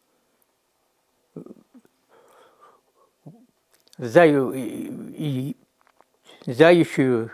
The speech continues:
шкурку или выделенную,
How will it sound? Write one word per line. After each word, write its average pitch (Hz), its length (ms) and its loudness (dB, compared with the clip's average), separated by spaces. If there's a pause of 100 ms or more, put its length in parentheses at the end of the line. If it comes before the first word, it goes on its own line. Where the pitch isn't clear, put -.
шкурку - 720 2 (760)
или 185 480 2 (2000)
выделенную, 160 840 4